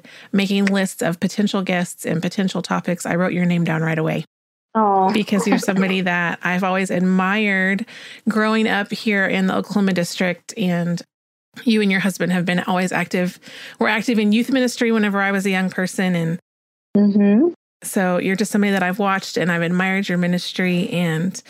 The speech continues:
Speaker 1: just kind of the way that you carry yourself as a lady and a woman of God. And so I was excited to be able to get to have you on to talk a little bit about some of those things. But before we do that, I want you to introduce yourself and tell us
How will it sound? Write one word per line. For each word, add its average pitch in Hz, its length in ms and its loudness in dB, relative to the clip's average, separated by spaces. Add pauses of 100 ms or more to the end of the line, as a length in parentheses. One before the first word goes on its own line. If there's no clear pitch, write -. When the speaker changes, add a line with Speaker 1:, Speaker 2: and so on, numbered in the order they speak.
(580)
Speaker 1:
just 196 280 -2
kind 208 160 2
of 208 80 2
the 196 80 2
way 214 220 2
that 262 120 0
you 233 340 2
carry 226 320 0
yourself 196 340 -2
as 185 160 -2
a 196 60 0
lady 185 380 2
and 170 100 0
a - 20 0
woman 185 280 2
of 185 120 -2
God. 175 260 0
And 175 160 0
so 175 300 -2 (100)
I 185 120 0
was 196 100 0
excited 196 460 -2
to 214 100 -2
be 175 140 0
able 185 180 0
to 185 140 -4
get - 180 -2
to - 60 -4
have 175 220 0
you 175 120 0
on 170 340 0 (640)
to 220 100 -2
talk 247 220 2
a 403 60 2
little 220 220 2
bit 196 160 2
about 190 500 0
some 214 220 2
of 196 100 2
those 185 260 0
things. 202 540 2 (800)
But 214 140 2
before 254 320 2
we 277 140 4
do 226 180 2
that, 196 220 0
I 190 100 0
want 196 320 0
you 202 180 0
to 202 320 0
introduce 226 520 0
yourself 202 540 -2 (120)
and 180 640 0
tell 214 260 0
us 214 400 -2